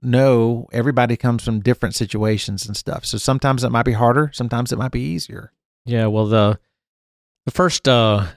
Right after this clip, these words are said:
Speaker 2: international experience I had in a worship service in a church, the church was supposed to start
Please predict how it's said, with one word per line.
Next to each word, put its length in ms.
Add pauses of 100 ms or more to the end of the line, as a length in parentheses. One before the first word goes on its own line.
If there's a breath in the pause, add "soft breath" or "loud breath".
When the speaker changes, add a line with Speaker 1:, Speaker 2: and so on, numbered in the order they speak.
(340)
Speaker 2:
international 600
experience 480
I 80
had 260
in 80
a 60
worship 340
service 400
in 80
a 60
church, 800
the 160
church 380
was 100
supposed 400
to 60
start 720